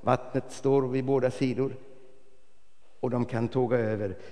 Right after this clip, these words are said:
Men när de har kommit över och just vänder sig om, då har ju Egyptens här kommit ut i vattnet också. Då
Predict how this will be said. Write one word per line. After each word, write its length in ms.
Men 120
när 100
de 100
har 60
kommit 300
över 280
och 60
just 220
vänder 240
sig 160
om, 200
då 60
har 60
ju 80
Egyptens 600
här 260
kommit 280
ut 200
i 40
vattnet 420
också. 360
Då 340